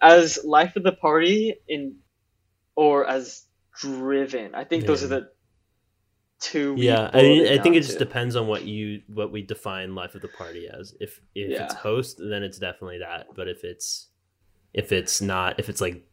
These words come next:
Speaker 2: like you said, s-, like, standing on the table shirtless, then no. Then it
Speaker 1: You
Speaker 2: would
Speaker 1: know
Speaker 2: be
Speaker 1: what?
Speaker 2: driven.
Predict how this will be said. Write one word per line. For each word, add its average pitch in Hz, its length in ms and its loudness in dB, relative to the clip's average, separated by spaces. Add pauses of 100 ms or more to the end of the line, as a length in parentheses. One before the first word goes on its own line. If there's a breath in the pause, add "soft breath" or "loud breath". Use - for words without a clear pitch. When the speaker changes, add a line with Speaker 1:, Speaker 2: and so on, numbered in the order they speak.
(140)
Speaker 2:
like 98 220 -2
you 98 60 -2
said, 87 220 -4
s-, - 220 -6 (120)
like, 92 240 -4
standing 90 420 -2
on 85 140 -6
the 82 160 -10 (260)
table 87 500 -2
shirtless, - 540 -6
then 90 340 -6 (360 soft breath)
no. - 440 -8 (840)
Then 95 140 -2
it 202 80 6
Speaker 1:
You 254 80 8
Speaker 2:
would 285 60 8
Speaker 1:
know - 40 10
Speaker 2:
be 175 40 6
Speaker 1:
what? - 60 -6
Speaker 2:
driven. - 460 -8